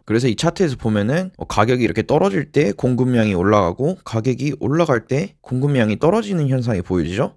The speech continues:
그리고 이거 말고도 이제 숏텀 홀더, 숏텀 홀더들은 반대로 가격이 올라갈 때 공급량이 늘고 가격이 내려갈 때 공급량이 적어져요. 그래서 이 두 개의 숏텀과 롱텀 홀더들의 공급량을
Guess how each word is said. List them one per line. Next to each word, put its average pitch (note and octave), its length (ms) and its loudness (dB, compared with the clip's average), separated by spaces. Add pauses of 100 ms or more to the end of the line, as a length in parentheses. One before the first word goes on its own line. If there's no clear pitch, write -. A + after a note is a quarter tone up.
그리고 D3 500 -2
이거 E3+ 300 0
말고도 G#2+ 540 0 (240)
이제 G#2 160 4
숏텀 G3 680 0
홀더, D#3+ 440 2
숏텀 G3 380 2
홀더들은 E3+ 680 2
반대로 C#3 520 2
가격이 B2 600 0
올라갈 D3+ 560 2
때 E3+ 140 0
공급량이 A#2 580 -2
늘고 F2+ 360 -2 (180)
가격이 B2 340 0
내려갈 G#2+ 360 2
때 B2 80 -2
공급량이 A2+ 600 -2
적어져요. D3 500 2 (220)
그래서 C#3 500 2
이 A#2+ 260 -2
두 A#2+ 260 -2
개의 C#3+ 480 2 (140)
숏텀과 C3+ 960 2
롱텀 D#3 320 0 (340)
홀더들의 C#3 760 4
공급량을 B2 920 2